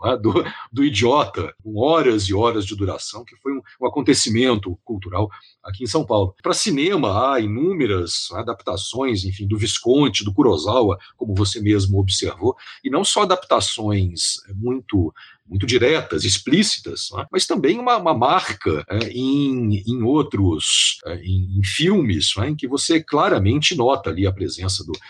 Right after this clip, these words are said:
de, de Dostoiévski. Eu, eu fiquei muito impressionado quando eu soube, num momento em que, que o Taxi Driver do,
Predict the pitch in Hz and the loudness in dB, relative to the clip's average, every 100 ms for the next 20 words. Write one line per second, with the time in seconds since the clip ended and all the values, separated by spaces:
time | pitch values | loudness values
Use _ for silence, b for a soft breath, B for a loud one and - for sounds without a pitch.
0 | B - 82 78 92 98 98 98 87 139 | B -16 -14 -10 -2 0 2 2 4 2
1 | 127 - 92 92 98 113 98 101 - 131 | 0 -4 -6 -6 -4 0 2 2 2 0
2 | 135 139 156 160 160 104 131 151 104 113 | 0 -2 -2 0 0 0 0 0 -2 0
3 | 104 95 - 143 156 98 95 - 107 120 | 0 0 0 0 2 0 -2 -10 -6 -2
4 | 117 101 165 165 131 104 147 143 - 139 | 0 2 2 0 -4 -2 0 0 2 0
5 | 123 - 151 - 139 101 127 143 98 85 | 2 0 0 0 0 2 2 4 2 0
6 | 98 104 | 0 2